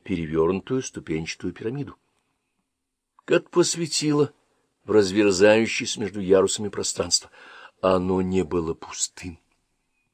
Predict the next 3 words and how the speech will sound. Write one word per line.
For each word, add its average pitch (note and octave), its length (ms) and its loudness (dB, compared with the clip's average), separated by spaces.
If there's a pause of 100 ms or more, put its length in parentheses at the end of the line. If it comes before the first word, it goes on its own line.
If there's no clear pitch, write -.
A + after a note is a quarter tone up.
(180)
Массивные E3 880 0 (460)
гранитные A#2 760 0
арки — - 560 0